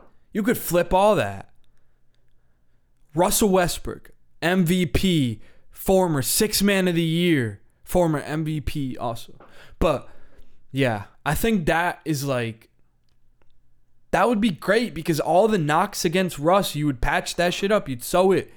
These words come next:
closed. You don't get the, that anymore. And you've got fucking LeBron and Anthony Davis on your squad.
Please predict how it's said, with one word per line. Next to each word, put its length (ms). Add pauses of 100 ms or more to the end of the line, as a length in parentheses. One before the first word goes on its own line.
closed. 680 (300)
You 80
don't 220
get 240
the, 240
that 320
anymore. 540 (320)
And 180
you've 180
got 320 (160)
fucking 360
LeBron 640
and 100
Anthony 460
Davis 460
on 120
your 80
squad. 540